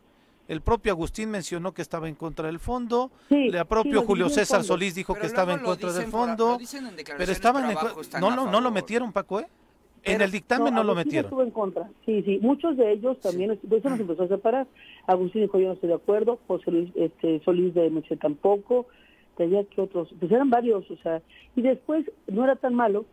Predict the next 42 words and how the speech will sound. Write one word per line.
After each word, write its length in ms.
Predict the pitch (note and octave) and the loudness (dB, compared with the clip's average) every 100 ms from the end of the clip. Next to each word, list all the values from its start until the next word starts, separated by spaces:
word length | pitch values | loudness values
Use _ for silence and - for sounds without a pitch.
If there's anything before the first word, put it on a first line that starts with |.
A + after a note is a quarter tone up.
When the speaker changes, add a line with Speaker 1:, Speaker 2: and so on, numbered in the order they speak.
| - | 0
Speaker 2:
pero 180 | G3 E3+ | 0 0
sí 160 | A3+ | -4
fue 120 | - G#3+ | 0 0
algo 120 | G#3 | 0
que 80 | G3 | -2
nos 140 | E3+ | -2
sacó 240 | E3+ G3 | -2 2
de 60 | G3 | 2
onda 140 | F#3+ | 2
porque 200 | G3+ E3+ | -2 -2
no 100 | F3 | -2
sabíamos 360 | F3 G3 F#3+ F3+ | 2 0 0 0
bien 140 | F3+ F3 | 0 0
cómo 200 | F#3 F3 | -4 -2
manejarlo, 640 | F3 E3+ G3+ F3+ F3 G3+ _ - - _ | -4 0 2 2 0 -2 _ -20 -20 _
de 120 | F3 | -2
qué 100 | F#3 | 0
se 100 | E3+ F3+ | 2 2
trataba 360 | F3 F#3 F3+ | 2 2 2
bien, 280 | F3+ F#3 G3+ - | 2 0 -2 -2
y 100 | G3 | 0
era 80 | G#3 | 2
una 120 | G#3+ | 2
buena 260 | F#3+ F#3+ F3+ | 2 2 2
idea 120 | F3 | 0
al 60 | E3+ | 0
final, 340 | A3+ B3+ A#3 - - | -2 -2 -2 -6 -2
nada 160 | F#3+ | 0
más 160 | G3+ G3+ | 0 0
que 100 | G3+ | -2
teníamos 320 | - E3+ F3+ | -2 -2 0
que 80 | - | 0
afinarla, 600 | F#3+ F#3 F#3+ F3+ E3 A3+ - | 0 0 2 2 0 -2 0
y 60 | |
no 80 | F3 | 2
era 140 | F#3+ | 2
muy 180 | F#3 G3 | 2 2
rápido 320 | F#3 F3+ F#3 | 0 0 -2
para 200 | E3+ F3 | 0 -2
hacerlo, 340 | F3 A3 G3+ D#3+ _ _ - _ | 0 0 0 -2 _ _ -20 _
o 40 | |
sea, 100 | E3+ | -2